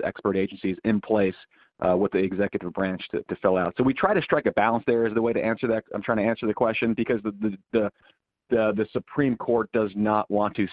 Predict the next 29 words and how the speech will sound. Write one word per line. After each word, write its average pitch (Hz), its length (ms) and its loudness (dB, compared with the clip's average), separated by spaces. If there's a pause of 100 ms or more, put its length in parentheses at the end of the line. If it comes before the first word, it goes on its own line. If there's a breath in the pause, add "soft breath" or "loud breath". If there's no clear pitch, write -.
(160)
step, 113 280 0 (120)
overstep 120 720 0 (160)
into 123 480 0
the 113 80 0
role 110 400 0
of 95 180 -10
being 113 280 0
the 110 60 0
executive 107 560 -4
branch. 123 320 0 (600 loud breath)
So 117 80 0
the 110 80 2
way 117 140 4
we 117 100 2
crafted 113 400 0
our 98 80 0
test 110 360 -2
is 101 200 0
it - 160 -4
puts 123 260 -4
some 104 240 0
pretty 113 320 0
strong, 107 460 0 (280)
uh, 92 80 -2
handcuffs 117 560 -2 (480 soft breath)
uh, 98 400 2
on 120 260 2
the 120 100 2
agencies, 127 360 -2